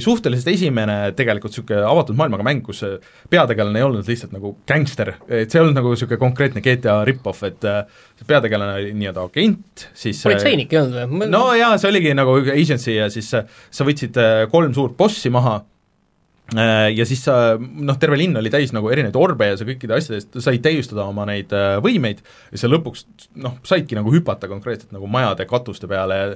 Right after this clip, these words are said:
Speaker 1: siis ta läks siukseks, äh, nagu avatud maailma platvormikaks nagu jumala ägedalt, et sul, noh, kogu aeg nagu tundsid, et kuidas su võimed nagu kasvavad ja et sa saad mingeid surimaid asju teha, et,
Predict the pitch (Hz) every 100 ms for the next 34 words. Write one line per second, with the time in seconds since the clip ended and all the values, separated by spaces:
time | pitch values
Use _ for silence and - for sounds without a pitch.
0 | - - - - 117 120 123 123 113 117
1 | - 120 107 104 104 _ _ _ _ 110
2 | 120 180 - 113 131 110 104 104 185 139
3 | 98 92 87 - 95 101 110 104 135 95
4 | 92 90 87 107 101 117 - 147 135 110
5 | 107 135 143 95 87 98 110 113 131 92
6 | 95 87 123 127 101 92 87 92 90 92
7 | 90 98 110 101 - 113 104 - - 139
8 | 104 101 - 123 127 87 101 92